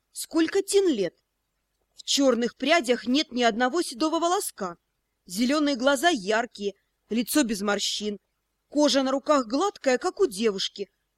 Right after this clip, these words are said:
но выражение лица и жёсткие складки у губ говорят о том, что картина беззаботной юности обманчива.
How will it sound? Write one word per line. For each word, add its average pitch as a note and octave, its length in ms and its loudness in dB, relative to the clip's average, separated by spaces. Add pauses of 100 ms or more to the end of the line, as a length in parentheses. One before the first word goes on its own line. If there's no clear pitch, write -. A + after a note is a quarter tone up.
но B3 180 2
выражение C#4 640 2
лица F#4 400 -2 (400)
и D#4 120 0
жёсткие D4+ 440 -2
складки - 500 -2
у E4 120 2
губ A3 240 -10 (280)
говорят B3 420 2
о C4 80 -2
том, E4+ 200 -4
что - 180 -6
картина C4+ 520 0
беззаботной C4 720 -2
юности C#4 480 0
обманчива. C#4 680 -2